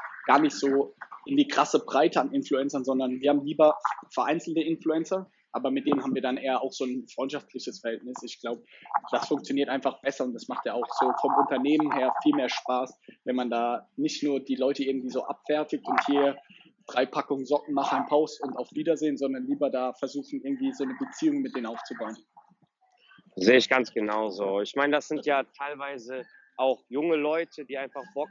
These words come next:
Speaker 2: haben, was zu machen, die offen sind und die dynamisch sind. Und mit denen arbeite ich am liebsten zusammen. Klar, man kann nicht mit jedem irgendwie befreundet sein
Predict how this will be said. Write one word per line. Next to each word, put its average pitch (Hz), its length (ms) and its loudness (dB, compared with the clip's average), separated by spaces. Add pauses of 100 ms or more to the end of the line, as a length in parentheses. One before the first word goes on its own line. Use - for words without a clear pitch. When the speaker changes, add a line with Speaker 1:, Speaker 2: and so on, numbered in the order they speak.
Speaker 2:
haben, 135 280 -4
was 131 180 -6
zu 135 120 -8
machen, 147 580 0
die 135 140 -2
offen 156 380 0
sind 139 460 0 (360)
und 120 180 0
die 127 80 -2
dynamisch 147 600 6
sind. 127 400 0
Und 123 140 0
mit 127 180 -2
denen 151 180 4
arbeite 143 340 0
ich 135 100 -10
am 135 140 -2
liebsten 147 420 -2
zusammen. 131 600 2
Klar, 139 200 6
man 139 160 2
kann 147 200 0
nicht - 160 -4
mit 127 120 -2
jedem 143 280 0
irgendwie 127 300 0
befreundet 151 600 2
sein 147 300 6